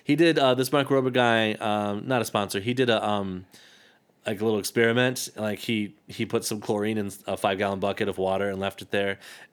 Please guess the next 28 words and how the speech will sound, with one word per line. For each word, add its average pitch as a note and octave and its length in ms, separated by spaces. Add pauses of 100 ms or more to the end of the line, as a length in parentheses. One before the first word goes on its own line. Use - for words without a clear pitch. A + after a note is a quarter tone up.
Uh, F#2+ 280
and G2+ 100
then G2+ 100
right G2+ 140
next G2+ 200
to G#2+ 80
that, G2+ 220
put - 140
some G#2 180
chlorine G2 340
in G2 60
a F#2+ 60
five-gallon F#2+ 400
bucket F#2 220
of F2 60
water F#2 280
and F#2+ 180
added, F#2 340
like, F2+ 260
a F#2 60
little F2+ 240
pee F#2+ 240
to A2 220
it. A#2 200 (480)
Um, F2+ 500
and G2+ 120
then F#2+ 120
he F#2+ 320